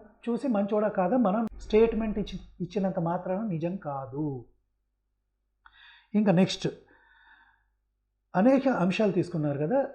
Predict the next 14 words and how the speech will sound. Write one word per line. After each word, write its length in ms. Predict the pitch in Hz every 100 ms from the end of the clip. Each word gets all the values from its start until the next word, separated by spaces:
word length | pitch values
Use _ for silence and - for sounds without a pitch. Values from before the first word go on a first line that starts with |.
| 202
ఈ 160 | 196
బైబిల్ 360 | 139 165 226 247
అనేది 280 | 196 202 254
కేవలం 520 | 220 220 208 214 240
యూదుడికి 800 | 175 196 185 180 180 196 175 -
అని 440 | 180 233 233 202 - 120 113
వందల 600 | 135 156 190 196 185 180
వచనాలు 460 | 170 160 185 180
ఉన్నాయి. 220 | 147 127 117 _ _ _ _ _ _ _ -
వీళ్ళేమంటారంటే, 800 | 185 220 208 196 190 180 175 285
నేను 340 | 247 226 233 -
అందరికీ 420 | 180 214 233 247
దేవుణ్ణి 400 | 220 208 208 208
కాదా 520 | 202 160 165 185 185